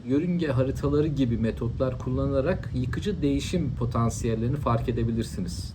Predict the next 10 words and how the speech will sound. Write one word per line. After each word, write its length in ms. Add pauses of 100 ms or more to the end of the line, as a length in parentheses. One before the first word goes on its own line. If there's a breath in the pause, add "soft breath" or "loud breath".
diyor. 160 (960 loud breath)
İki, 320 (120)
"Şirketin 560
inovatif 600 (100)
projelerle 600
yeter-, 500
yeteri 380
kadar 340
kaynak 400
ayırması 540